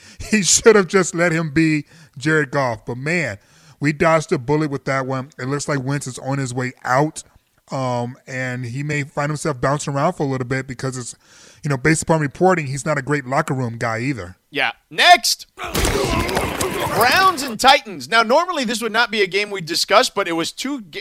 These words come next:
Speaker 2: It was a game against, uh, or between two teams that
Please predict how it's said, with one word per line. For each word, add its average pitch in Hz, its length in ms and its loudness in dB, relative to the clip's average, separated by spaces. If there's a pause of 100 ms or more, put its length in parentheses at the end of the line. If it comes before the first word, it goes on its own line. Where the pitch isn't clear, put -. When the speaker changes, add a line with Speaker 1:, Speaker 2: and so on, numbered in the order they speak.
(140)
Speaker 2:
It 170 60 -6
was 156 120 -4
a 156 40 -6
game 196 240 -2
against, 170 460 -6
uh, 156 180 2
or 151 340 -2
between 208 400 -10
two 160 180 -10
teams 127 460 -10 (360)
that 170 280 2